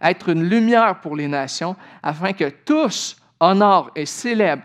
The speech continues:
et révèrent ton grand nom. Seigneur, comme, euh, notre frère Bernard nous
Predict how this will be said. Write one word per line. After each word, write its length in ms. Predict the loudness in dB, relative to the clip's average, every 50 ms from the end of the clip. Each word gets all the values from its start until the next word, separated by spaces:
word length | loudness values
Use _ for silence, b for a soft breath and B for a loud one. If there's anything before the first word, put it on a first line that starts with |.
| _
et 140 | -8 -8 -8
révèrent 720 | -4 0 0 0 2 2 2 2 2 2 0 -2 -6 -10 -10
ton 140 | -10 -10 -10
grand 280 | -10 -10 -10 -8 -8
nom. 180 | -8 -8 -10 -14 B B B B B
Seigneur, 400 | B -6 -2 0 2 2 2 0
comme, 240 | 0 -2 0 0 0
euh, 320 | 0 0 0 -2 -2 -4 -8 b b b b b b
notre 160 | -10 -10 -6
frère 180 | -4 -2 -2 0
Bernard 320 | 0 -2 -2 -2 -2 -2
nous 200 | -2 -2 -4 -4